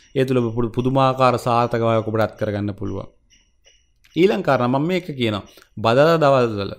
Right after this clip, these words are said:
බදාදා දවස්වල ඔබ රාත්‍රියට බෝධි පූජා පවත්වන්න පුළුවන් නම් ගොඩක් යහපත්. මේක මෙහෙමයි. මේ බෝධි පූජා පවත්වන්න විශේෂයෙන්ම බෝධියට එළඟ තෙල් පහන් තුනක් දැල්ලන්න ඕන. එළඟ තෙල් පහන් දැල්ලන්න ඕන. එළඟ තෙල් පහන් කිව්වම ඔය කඩේ තියෙන අර, අර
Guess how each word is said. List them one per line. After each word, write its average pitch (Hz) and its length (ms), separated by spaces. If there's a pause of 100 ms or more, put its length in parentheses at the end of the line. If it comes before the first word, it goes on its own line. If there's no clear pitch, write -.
(120)
බදාදා 120 340
දවස්වල 123 320 (640)
ඔබ 131 140
රාත්‍රියට 113 720 (640)
බෝධි 147 300
පූජා 131 320
පවත්වන්න 104 460
පුළුවන් 101 400
නම් 101 160 (580)
ගොඩක් 113 320
යහපත්. 98 360 (440)
මේක 185 200
මෙහෙමයි. 139 260
මේ 117 120
බෝධි 131 260
පූජා 147 240
පවත්වන්න 139 360
විශේෂයෙන්ම 131 560 (120)
බෝධියට 143 340
එළඟ 139 220
තෙල් 135 180
පහන් 120 320
තුනක් 110 320
දැල්ලන්න 101 400
ඕන. 95 220
එළඟ 143 280
තෙල් 107 180
පහන් 101 340
දැල්ලන්න 95 400
ඕන. 101 140
එළඟ 113 260
තෙල් 117 160
පහන් 113 260 (340)
කිව්වම 139 320
ඔය 147 80
කඩේ 120 420
තියෙන 143 260
අර, 139 160
අර 135 160